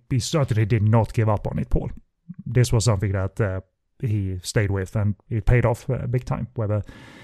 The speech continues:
the most in A Better Tomorrow or the most in The Killer, I mean, when I think back on it, it's probably The Killer that is the template for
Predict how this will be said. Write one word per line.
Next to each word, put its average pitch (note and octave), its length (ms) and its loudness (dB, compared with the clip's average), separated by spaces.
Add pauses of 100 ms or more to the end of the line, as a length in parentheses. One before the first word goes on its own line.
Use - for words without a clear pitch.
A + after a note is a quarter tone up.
(680)
the B2+ 200 4
most A#2 460 6
in A2+ 80 2
A G2+ 40 -2
Better G#2 180 2
Tomorrow G#2 460 0
or G2+ 80 0
the G2+ 120 0
most G#2 600 2
in G#2 100 2
The G#2+ 80 -2
Killer, - 420 -4
I C3 40 -2
mean, G2+ 300 -2
when A#2 160 0
I A#2 80 4
think G#2+ 220 0
back G2+ 260 -2
on F#2+ 80 -2
it, G2 120 -4
it's A2 100 -6
probably G#2+ 260 0
The G2+ 100 -2
Killer G#2+ 360 2
that F#2+ 200 -2
is G2+ 140 0
the A2+ 80 -2
template - 540 -4 (520)
for F2 380 -4